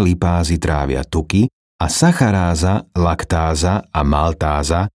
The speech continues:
rozkladajú zložené sacharidy na monosacharidy.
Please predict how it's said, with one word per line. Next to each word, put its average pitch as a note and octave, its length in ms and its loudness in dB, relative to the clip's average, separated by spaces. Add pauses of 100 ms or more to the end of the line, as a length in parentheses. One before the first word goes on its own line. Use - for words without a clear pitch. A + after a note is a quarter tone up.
(140)
rozkladajú G#2+ 640 2
zložené F#2+ 560 2
sacharidy D#2+ 800 -2
na F#2+ 160 2
monosacharidy. E2+ 1120 -2